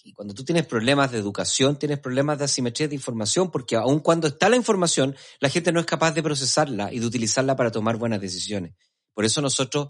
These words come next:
nos preocupamos también de formar y de ayudar a los inversionistas a que tengan la formación para digerir información y evitar los problemas de agencia que hay en los mercados financieros.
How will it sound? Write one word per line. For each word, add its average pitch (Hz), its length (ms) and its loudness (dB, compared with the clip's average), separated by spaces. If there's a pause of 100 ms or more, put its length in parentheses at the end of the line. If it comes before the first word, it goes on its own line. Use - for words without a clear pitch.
(280)
nos 101 120 -18
preocupamos 139 680 0
también 120 320 -2
de 120 80 -2
formar 113 520 -2 (520)
y 117 140 -6
de 110 320 -2
ayudar 113 720 0
a 120 60 -6
los 117 200 -4
inversionistas 117 840 -4
a 113 140 -6
que 107 320 -10
tengan 196 560 0 (140)
la 117 180 -4
formación 180 960 2 (420)
para 113 220 2
digerir 123 480 0
información 104 760 0 (240)
y 117 120 -2
evitar 135 500 0
los 139 140 -4
problemas 110 400 0
de 127 60 -6
agencia 107 380 -4
que 101 80 -6
hay 92 120 -2
en 104 60 -8
los 101 80 -8
mercados 92 320 -12
financieros. 87 420 -10